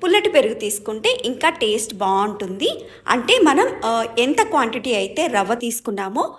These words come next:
సేమ్ అంతే క్వాంటిటీలో మనం పెరుగు తీసుకోవాలి. తర్వాత వీటన్నిటిని ఒక్కసారి బాగా మిక్స్ చేసేసుకొని మనం నానబెట్టుకోవాలండి.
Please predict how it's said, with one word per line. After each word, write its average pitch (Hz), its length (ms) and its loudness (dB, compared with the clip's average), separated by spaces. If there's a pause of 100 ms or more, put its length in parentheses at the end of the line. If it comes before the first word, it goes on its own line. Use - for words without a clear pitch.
(240)
సేమ్ 466 460 4
అంతే 247 380 2
క్వాంటిటీలో 226 760 -2
మనం 370 360 0
పెరుగు 262 240 4
తీసుకోవాలి. 202 880 -4 (800)
తర్వాత 311 580 2
వీటన్నిటిని 240 840 0
ఒక్కసారి 262 500 0
బాగా 202 400 0
మిక్స్ 247 360 -2
చేసేసుకొని 220 540 -2
మనం 339 300 4
నానబెట్టుకోవాలండి. 190 1120 -2